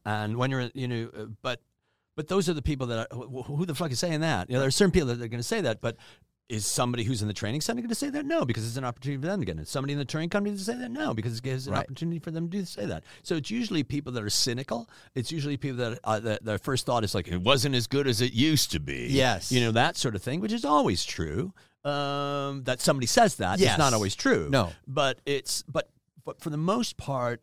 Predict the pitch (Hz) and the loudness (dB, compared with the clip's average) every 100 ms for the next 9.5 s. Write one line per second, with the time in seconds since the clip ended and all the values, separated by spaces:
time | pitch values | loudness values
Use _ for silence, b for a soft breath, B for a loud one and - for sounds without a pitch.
0 | - 131 127 120 120 120 - 127 160 156 | -6 -4 -4 -4 -2 0 0 2 0 0
1 | 139 127 - 127 113 - 135 120 117 107 | -6 -6 -8 -6 -8 -6 -4 -4 -4 -6
2 | 101 92 110 131 - 208 202 202 B B | -6 -4 -2 -2 -2 -2 -2 -4 B B
3 | B 120 120 120 117 120 120 120 117 117 | B -2 0 0 -2 -2 -4 -6 -6 -8
4 | 113 _ 117 143 151 123 - - 131 120 | -10 _ -2 -2 -2 -6 -8 -8 -4 -2
5 | 160 185 135 131 127 127 120 127 135 - | -2 -2 -2 -4 -4 -6 -4 -2 -2 -4
6 | - 320 302 - 170 143 165 170 170 165 | -2 -2 -2 -2 -2 -2 -4 -4 -4 -6
7 | 165 160 151 - B B 139 156 165 170 | -4 -4 -2 -4 B B -2 2 2 2
8 | 151 135 123 - 135 127 110 110 - 190 | 2 0 0 0 0 2 0 0 -2 0
9 | 170 147 117 104 | -2 -2 0 -2